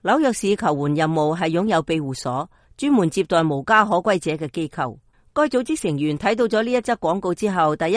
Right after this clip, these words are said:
個嘅疑問就係，中央公園嘅餐廳只能夠容納二百五十人，點解要搵一千人呢？係嘅，下個星期三，當一千人出現喺呢一家位於中央公園嘅高檔餐廳嘅時候，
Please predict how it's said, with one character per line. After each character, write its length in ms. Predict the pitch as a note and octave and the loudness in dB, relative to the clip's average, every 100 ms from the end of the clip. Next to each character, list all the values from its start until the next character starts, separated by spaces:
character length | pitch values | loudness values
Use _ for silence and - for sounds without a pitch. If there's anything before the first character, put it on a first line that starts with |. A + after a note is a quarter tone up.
| A#3+ | 0
個 120 | G3+ | 0
嘅 120 | F3+ | -2
疑 160 | E3+ C3+ | -2 -4
問 200 | C#3 C#3+ | -2 -4
就 100 | D3+ | -6
係， 260 | C#3 C#3 A#2+ _ _ - | -8 -8 -10 _ _ -2
中 180 | A3+ A#3 | 2 4
央 180 | A3+ | 4
公 180 | A3+ A3 | 4 2
園 260 | F#3 F3 G#3 | 4 2 2
嘅 80 | G3+ | 0
餐 280 | B3+ A3+ | 0 0
廳 260 | A#3 A#3 A#3 | 0 0 -2
只 160 | G#3+ A#3+ | 0 0
能 160 | F3 | 2
夠 100 | F3 E3 | 2 2
容 160 | C#3+ | 2
納 60 | D#3+ | 2
二 260 | D#3+ E3 D#3+ | 2 0 0
百 160 | F3 D3 | 0 0
五 80 | D#3+ | -4
十 100 | F#3 | -4
人， 280 | D3+ C3 B2 _ _ - | -6 -8 -10 _ _ -4
點 160 | G#3 C4+ | -2 2
解 140 | C4 | 2
要 140 | A#3+ G3 | 2 2
搵 280 | F3 A3+ | 2 2
一 40 | B3+ | 0
千 220 | - B3 | -2 -4
人 180 | F3+ C3+ | -2 -4
呢？ 80 | A3+ _ _ _ _ _ - | -8 _ _ _ _ _ -6
係 160 | D#3 | -4
嘅， 180 | D#3 D#3 - _ - | -2 -4 -6 _ 0
下 140 | F#3+ | 2
個 100 | F#3+ | 2
星 200 | G#3+ C#4 | 0 -2
期 100 | G#3+ | -2
三， 320 | D3+ A3+ G#3+ A3 | 0 2 2 2
當 180 | A#3+ | 0
一 120 | B3 A#3+ | 0 -2
千 180 | B3+ | 0
人 160 | A3 D3 | 0 0
出 140 | B3 | -2
現 200 | G#3 E3+ | -2 -2
喺 140 | F3+ F3 | -2 -2
呢 120 | G#3+ | 0
一 100 | A#3 | 0
家 260 | A3 G#3+ G3+ | 2 2 4
位 180 | E3+ E3+ | 2 0
於 160 | A#3 | -4
中 200 | A#3 B3+ | -2 0
央 160 | B3 A#3+ | 0 0
公 200 | B3 A3+ | 0 0
園 260 | F3 F3 G#3+ | 0 0 0
嘅 260 | F3 E3+ | 0 0
高 220 | D#3+ A#3 A3+ | 0 -2 0
檔 240 | F3 E3+ | -2 -2
餐 240 | - G3+ | -4 -6
廳 200 | G3+ F#3+ | -4 -6
嘅 100 | F3 | -6
時 180 | D3 B2+ | -8 -8
候， 280 | C#3+ C#3 | -6 -6